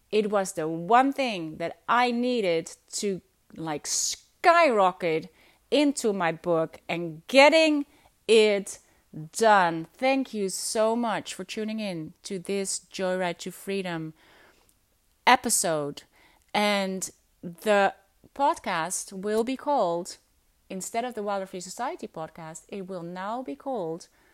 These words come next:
the Joyride to Freedom podcast. And that has everything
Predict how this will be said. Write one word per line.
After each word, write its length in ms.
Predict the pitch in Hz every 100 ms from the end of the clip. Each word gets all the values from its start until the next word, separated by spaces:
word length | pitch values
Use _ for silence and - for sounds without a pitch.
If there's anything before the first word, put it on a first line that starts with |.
| _ _
the 140 | 185 180
Joyride 680 | - 185 185 196 196 -
to 140 | - 196
Freedom 480 | - 269 269 202 180
podcast. 580 | 160 160 170 156 170 -
And 240 | - 170 170
that 360 | 247 277 294 285 _ _ _
has 260 | 156 160 _ -
everything 640 | 277 294 294 262 233 233